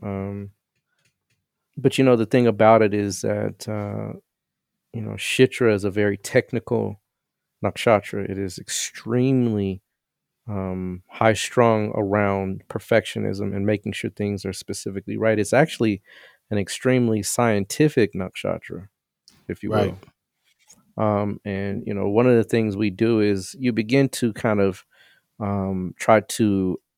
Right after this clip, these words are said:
Speaker 1: lay a side by side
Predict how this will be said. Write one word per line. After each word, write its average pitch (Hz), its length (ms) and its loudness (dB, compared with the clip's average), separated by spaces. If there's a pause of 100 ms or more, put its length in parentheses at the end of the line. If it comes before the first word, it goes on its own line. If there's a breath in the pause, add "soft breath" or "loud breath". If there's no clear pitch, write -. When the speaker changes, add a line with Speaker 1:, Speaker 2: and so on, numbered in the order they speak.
(920)
Speaker 1:
lay 107 640 6
a 104 100 6
side 113 500 6
by 95 200 6
side 101 640 4